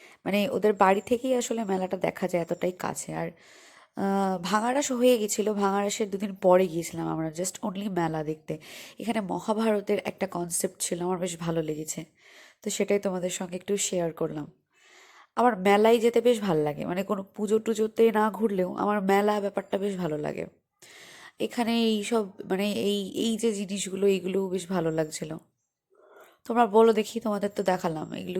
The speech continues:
কি, এটা actually কোন মুভির কি সিন এখানে দেওয়া হয়েছে, বা কোন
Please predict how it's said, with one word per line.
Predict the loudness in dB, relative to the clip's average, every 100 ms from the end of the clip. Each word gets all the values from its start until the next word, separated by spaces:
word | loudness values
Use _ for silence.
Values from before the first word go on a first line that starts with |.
| -8
কি, | -6 -2 0 0
এটা | 0 -2
actually | -2 -8 -6
কোন | -6 -2 -2
মুভির | -2 -4 -2 -4 -6 -14 _
কি | -8 -4 -2
সিন | -2 -2 -4
এখানে | -4 -4 -4
দেওয়া | -2 0 2
হয়েছে, | 0 -2 -4
বা | -6
কোন | -4 -4 -4